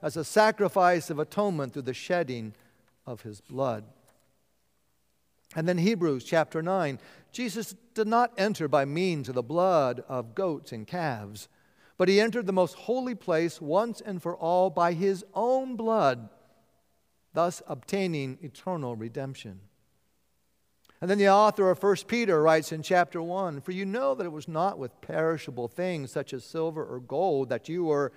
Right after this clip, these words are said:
redeemed from this empty way of life handed down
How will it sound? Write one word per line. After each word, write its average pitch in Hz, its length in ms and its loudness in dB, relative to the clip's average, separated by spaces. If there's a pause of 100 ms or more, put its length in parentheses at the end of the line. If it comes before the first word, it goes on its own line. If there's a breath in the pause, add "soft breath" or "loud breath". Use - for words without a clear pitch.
(200 loud breath)
redeemed 147 760 -4
from 143 540 -2 (420 soft breath)
this 156 340 -6 (100)
empty 175 360 -2
way 135 200 0
of 117 160 -4
life 175 400 0
handed 147 280 -4
down 202 380 0